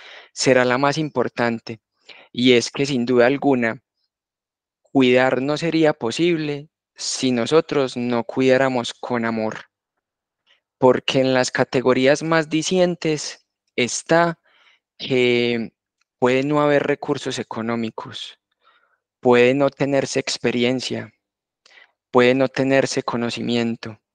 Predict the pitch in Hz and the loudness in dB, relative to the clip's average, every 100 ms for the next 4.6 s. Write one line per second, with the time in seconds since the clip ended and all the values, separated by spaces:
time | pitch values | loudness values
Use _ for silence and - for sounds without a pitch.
0 | _ _ _ _ _ _ _ _ _ - | _ _ _ _ _ _ _ _ _ 4
1 | 123 127 143 143 - 139 139 139 139 - | 6 8 4 0 0 0 2 2 0 -8
2 | 131 160 180 - 151 135 120 120 117 - | -2 2 2 0 -4 -2 -2 -2 -4 -6
3 | 139 131 113 110 120 127 127 - 120 117 | -4 -4 -4 -4 0 2 0 -2 -2 -2
4 | 110 - 117 113 104 | -2 -2 -2 -2 -6